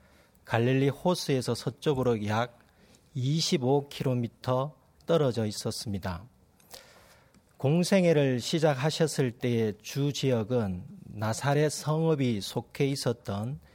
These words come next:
이스라엘 북부 갈릴리 지역이었습니다. 이곳은 다수의 하층민들이 매우 힘들게 살아가는 지역이었고, 사람들은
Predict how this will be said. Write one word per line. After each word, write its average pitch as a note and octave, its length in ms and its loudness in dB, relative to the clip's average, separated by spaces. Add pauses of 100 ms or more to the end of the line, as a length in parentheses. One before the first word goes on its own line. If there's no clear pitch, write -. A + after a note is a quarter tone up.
(340)
이스라엘 C3+ 580 0
북부 C3+ 720 -2 (800)
갈릴리 B2+ 500 0
지역이었습니다. G2 960 -4 (540)
이곳은 C#3 600 0 (680)
다수의 C#3+ 600 2
하층민들이 A#2+ 1040 0
매우 B2 380 2
힘들게 D#3+ 960 0 (540)
살아가는 A#2+ 680 2
지역이었고, G#2 840 -4 (400)
사람들은 C3 960 0